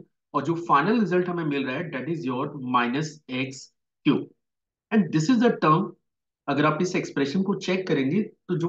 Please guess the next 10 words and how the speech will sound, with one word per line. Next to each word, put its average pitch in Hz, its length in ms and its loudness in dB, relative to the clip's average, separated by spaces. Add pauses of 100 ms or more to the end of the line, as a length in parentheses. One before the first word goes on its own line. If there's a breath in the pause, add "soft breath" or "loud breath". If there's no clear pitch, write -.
final 214 340 2
result 180 280 2
आपको 160 220 -2
मिला 143 280 0
है, 131 260 -6 (380)
ये 143 320 -2
जो 233 140 2
expression 156 500 -2
है, 196 100 4
ये 190 100 4